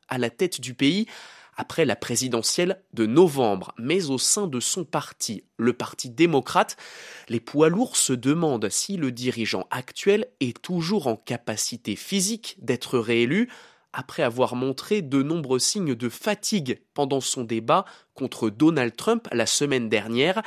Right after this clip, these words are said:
J'ai été mauvais », a reconnu Joe Biden aujourd'hui, mais pas question pour lui de laisser sa place de candidat. Et hier, lors d'une réunion à la Maison-Blanche, il a même reçu le soutien de Tim Walz,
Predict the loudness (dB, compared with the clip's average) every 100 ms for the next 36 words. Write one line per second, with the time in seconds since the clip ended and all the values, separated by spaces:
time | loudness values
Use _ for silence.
0 | -10 -20 -20 -4 0 0 2 2 6 6
1 | 6 2 2 _ -2 2 2 2 0 0
2 | -2 0 0 0 0 0 0 0 0 0
3 | -2 -2 -4 -4 -8 -20 _ -4 -4 -4
4 | -6 -6 -4 -4 -2 -4 -6 -4 0 0
5 | 0 -4 -8 -4 -2 -2 -2 -2 -2 -2
6 | -2 -2 0 0 -2 -6 -8 0 0 0
7 | -2 -2 -2 -2 _ 0 2 2 0 0
8 | 2 2 4 4 2 2 2 2 0 0
9 | 0 -2 -4 -14 -8 -2 0 0 -2 2
10 | 2 2 -2 -8 -20 -20 -20 _ -6 -4
11 | -2 0 2 2 2 -2 -2 -2 -4 -6
12 | -2 -2 -2 -6 -4 -2 2 4 2 0
13 | -6